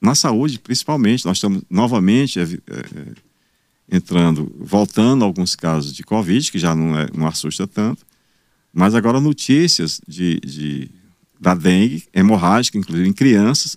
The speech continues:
aqui em Teresina, que não consegue tratamento, é, em pacientes aqui, um, uma criança de dois anos de idade no,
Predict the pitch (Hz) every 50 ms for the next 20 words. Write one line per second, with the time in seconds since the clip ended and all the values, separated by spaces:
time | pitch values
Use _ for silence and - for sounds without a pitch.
0 | - 110 95 - 127 143 151 - 139 127 113 98 92 110 120 143 147 - 143 147
1 | 151 - 147 151 - - 123 120 - - 127 127 - - 120 113 98 104 113 -
2 | - - _ _ _ _ _ _ _ _ _ _ _ - - - - - - -
3 | - - - - _ - 90 78 104 104 - - 101 117 - 156 160 - 131 135
4 | 135 92 76 - - - 80 82 - - 90 87 - 90 85 80 80 - 76 73
5 | 85 76 95 113 127 113 101 101 98 95 87 90 87 85 87 90 101 113 123 117
6 | 95